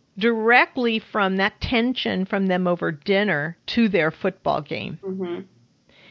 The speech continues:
Speaker 1: And Rebecca and Jack are at the game. The boys are on opposing teams. Like, Kevin's high school is playing Randall's high school.
Speaker 2: Yeah.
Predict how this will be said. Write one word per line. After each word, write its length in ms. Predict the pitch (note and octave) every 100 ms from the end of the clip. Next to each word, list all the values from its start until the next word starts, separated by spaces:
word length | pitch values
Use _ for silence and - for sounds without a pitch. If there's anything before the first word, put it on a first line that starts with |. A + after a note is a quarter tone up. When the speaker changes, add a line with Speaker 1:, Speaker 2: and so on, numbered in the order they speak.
| - _ -
Speaker 1:
And 400 | F3 E3 D#3+ D#3+
Rebecca 360 | G3+ F#3 F#3+ G#3
and 160 | F#3+
Jack 320 | E3 E3 E3 -
are 60 |
at 100 | F3
the 80 | F3+
game. 640 | E3 E3 D#3 D#3 D#3 D#3 - _ -
The 80 | E3
boys 440 | E3+ F3 F3+ F3+ -
are 260 | F#3+ F#3+ G#3
on 220 | E3+ E3
opposing 680 | - - - G3 A3 G3+ F3
teams. 580 | F3 G#3+ G3 D3 - -
Like, 260 | E3+ D#3 -
Kevin's 380 | G#3+ F#3 G3 G3
high 200 | G3+ F#3+
school 440 | - F#3+ F3+ F3+ -
is 260 | E3+ E3
playing 720 | - - F3 E3+ E3 D#3 D#3 D#3+ _
Randall's 440 | - E3 D#3 D3+ D3
high 200 | - -
school. 420 | - - - - _ _
Speaker 2:
Yeah. 220 | F3+ C#3+